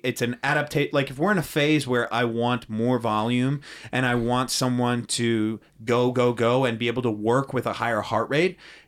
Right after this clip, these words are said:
something like E P O is absolutely gonna work. I think that something in, in weightlifting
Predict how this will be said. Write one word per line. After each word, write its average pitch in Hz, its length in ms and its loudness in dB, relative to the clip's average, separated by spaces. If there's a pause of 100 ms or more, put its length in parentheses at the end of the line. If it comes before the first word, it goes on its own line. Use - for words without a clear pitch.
(200)
something 151 320 0
like 127 240 0
E 139 60 0
P 127 220 0
O 113 120 0
is 107 100 -4 (140)
absolutely 123 500 -2
gonna 101 160 -4
work. 98 440 -6
I 135 60 -2
think 165 340 -4
that 156 160 -2
something 180 380 0
in, 139 260 0
in 123 280 -4
weightlifting 143 680 -2